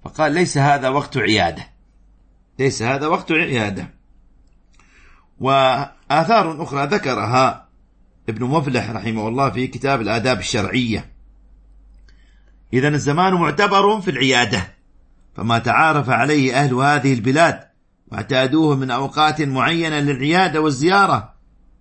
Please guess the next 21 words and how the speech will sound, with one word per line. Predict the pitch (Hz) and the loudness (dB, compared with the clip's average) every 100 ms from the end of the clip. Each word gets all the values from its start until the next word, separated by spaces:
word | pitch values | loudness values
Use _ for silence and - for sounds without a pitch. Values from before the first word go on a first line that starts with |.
| _ | _
قد | - 143 | -8 -2
لا | 214 247 | 2 4
يكون | 208 196 | 2 0
في | 185 175 | -2 0
بلاد | 160 175 147 160 | 2 2 2 -4
أخرى | 135 175 170 | -4 0 0
معتادا | 135 135 143 131 110 | 0 0 2 2 -2
عليه. | 82 92 76 - _ _ _ _ _ _ - _ _ _ _ _ _ | -4 -4 -6 -10 _ _ _ _ _ _ -20 _ _ _ _ _ _
وفي، | 107 120 110 - | -6 -6 -6 -10
وفي | 101 98 131 | -14 -6 -4
بلادنا | 117 139 175 151 170 233 262 - _ _ _ _ _ | 0 2 2 2 2 2 0 -8 _ _ _ _ _
أفضل | 247 185 147 143 | 0 0 -2 -2
أوقات | 139 123 160 160 139 | -4 -2 0 0 -2
عيادة | 101 147 143 123 113 | -4 -2 -2 -4 -6
المريض | 101 101 156 170 - - - - _ _ | -4 0 0 0 -4 -18 -20 -20 _ _
هي | 185 196 | -4 -2
وقت | 190 202 190 | -2 -2 -2
الضحى | 143 151 151 160 160 - _ _ _ _ _ _ - | 0 0 2 0 -2 -10 _ _ _ _ _ _ -2
أو | 165 | 0
وقت | 180 - | 0 -2
العصر، | 170 143 - 151 | 0 2 0 -2